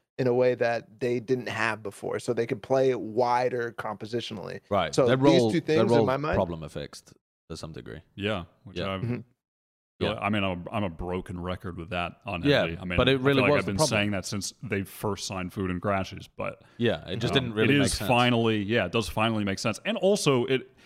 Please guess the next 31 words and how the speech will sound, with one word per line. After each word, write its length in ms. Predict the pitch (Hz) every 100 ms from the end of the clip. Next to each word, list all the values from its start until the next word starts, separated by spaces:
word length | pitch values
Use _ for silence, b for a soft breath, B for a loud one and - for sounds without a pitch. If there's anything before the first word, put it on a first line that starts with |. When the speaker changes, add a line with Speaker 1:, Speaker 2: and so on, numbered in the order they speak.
| b -
Speaker 3:
it 80 |
alleviates 520 | 151 208 214 208 170 160
other 360 | 143 135 123 110
small 420 | - - 131 117
issues, 340 | 98 - 95 -
too, 160 | 110 92
where, 100 | 90
like, 220 | 90 - b b _ -
i-, 40 | -
if 160 | 139
they 140 | - 135
are 260 | 135 135 131
playing 320 | - 123 113
in 80 | 107
scrims 360 | - 117 107
and 80 | 92
they're 80 | 101
like, 120 | 95
"Okay, 240 | 101 - 101
shit, 280 | - 98 -
should 160 | 107
we 100 | 110
have 180 | 117 98
Victor 280 | 95 107 110
trying 200 | - 104
to 60 | 98
play 240 | 110 95
Omen 320 | 95 104 113
on 120 | 113
this 180 | 110 -
map? 320 | 113 110 110